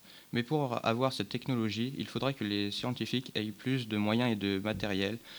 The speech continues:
On sait, euh, également que seulement un pour cent du plastique qui est déversé dans les océans est étudié par les scientifiques, ce qui veut dire qu'on ne connaît pas le devenir de quatre-vingt-dix-neuf pour cent du plastique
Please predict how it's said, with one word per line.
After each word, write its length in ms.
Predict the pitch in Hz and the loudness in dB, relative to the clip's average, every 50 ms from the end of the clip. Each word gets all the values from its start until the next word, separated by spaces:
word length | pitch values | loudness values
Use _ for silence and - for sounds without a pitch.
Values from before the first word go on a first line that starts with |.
| - - - - - - - - - - - - - - - - | -16 -16 -18 -18 -20 -20 -20 -20 -20 -20 -20 -20 -20 -10 -4 0
On 60 | 117 | 0
sait, 160 | 117 - - | 2 4 4
euh, 360 | 151 151 151 147 143 135 127 - | 6 6 6 6 6 6 4 4
également 480 | - 120 120 120 123 135 143 151 156 | 4 4 4 6 6 6 6 4 2
que 280 | 143 - - 113 107 107 | 0 0 2 2 2 2
seulement 380 | 107 - 110 107 110 107 104 123 | 2 4 4 4 4 4 4 2
un 60 | 131 | 2
pour 180 | - 135 135 | 2 0 0
cent 100 | - 143 | 2 2
du 100 | 139 120 | 2 2
plastique 420 | 104 - 113 113 - - 131 123 127 | 2 0 -2 -2 -2 -2 -4 -4 -2
qui 100 | - 117 | 0 0
est 60 | 117 | 2
déversé 320 | 117 120 117 117 - - | 4 4 2 2 2 0
dans 100 | 131 - | 0 2
les 180 | 107 98 98 101 | 2 2 2 2
océans 280 | 113 113 - - 139 131 | 0 0 2 2 2 2
est 120 | 110 - | 2 2
étudié 380 | 101 98 - 107 98 98 107 110 | 0 0 0 0 0 2 2 2
par 140 | - 104 | 2 2
les 80 | 95 - | 0 0
scientifiques, 580 | - - 135 131 - 104 101 - - 110 113 - | 0 0 0 2 2 0 -2 -2 -2 -4 -4 -4
ce 140 | - 113 | -4 -4
qui 120 | 104 - 107 | -2 0 2
veut 120 | 104 107 | 2 2
dire 240 | 107 113 123 127 - | 2 2 0 0 0
qu'on 100 | - 104 | 2 2
ne 100 | 104 101 | 4 4
connaît 280 | 98 - 101 95 92 95 | 4 4 4 4 4 2
pas 180 | - - 143 | 2 2 2
le 120 | 135 107 98 | 4 2 2
devenir 420 | 101 104 101 101 107 117 127 113 | 2 2 2 4 2 2 2 0
de 80 | 92 90 | -2 -2
quatre-vingt-dix-neuf 720 | - 110 107 - - 120 113 104 104 104 101 95 95 - | 0 -2 -2 0 0 0 2 2 2 2 2 0 0 -2
pour 160 | - 113 - | -4 -6 -2
cent 100 | - 131 | 2 2
du 80 | 127 107 | 2 2
plastique 380 | 95 - 98 - - 123 113 | 2 0 -2 -2 -2 -2 -2